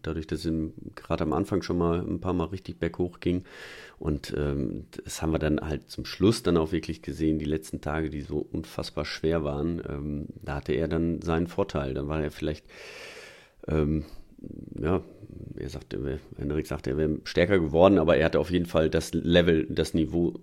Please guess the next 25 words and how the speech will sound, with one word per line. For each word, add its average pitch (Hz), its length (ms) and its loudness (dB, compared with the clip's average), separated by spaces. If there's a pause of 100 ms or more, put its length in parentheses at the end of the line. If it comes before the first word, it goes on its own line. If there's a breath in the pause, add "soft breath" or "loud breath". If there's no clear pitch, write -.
gehalten 85 640 4
und 85 180 0
konnte 85 240 0
immer 85 200 4
wieder 82 180 4
die 80 160 4
Attacken, 104 600 2 (140)
äh, 95 360 -2 (580)
anziehen 110 520 0
und, 85 280 -2
und 82 380 -6
lancieren 95 560 0
und 85 120 0
auch 80 120 -2
mitgehen. 107 540 4 (640 loud breath)
Und 87 440 2 (160)
ein 85 100 0
Carapaz 78 640 -4 (220)
und 85 180 0
ein - 20 -4
Landa 78 260 0
konnten's - 300 -4
halt 85 120 0
nicht 87 160 -4
mehr. - 180 -8